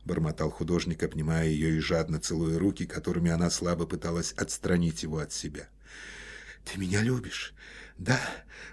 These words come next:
да. О, какая ночь!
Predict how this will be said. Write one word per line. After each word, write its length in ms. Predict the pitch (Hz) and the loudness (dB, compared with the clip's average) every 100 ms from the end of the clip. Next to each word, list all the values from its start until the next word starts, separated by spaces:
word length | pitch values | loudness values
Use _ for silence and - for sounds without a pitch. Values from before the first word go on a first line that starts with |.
| - | -4
да. 300 | 95 143 120 - - - - - - - | 8 8 8 -2 -16 -18 -16 -14 -16 0
О, 140 | 110 95 | 2 2
какая 500 | - - - - - | 0 -2 2 2 2
ночь! 500 | 117 92 - - - | 0 -2 -4 -6 -6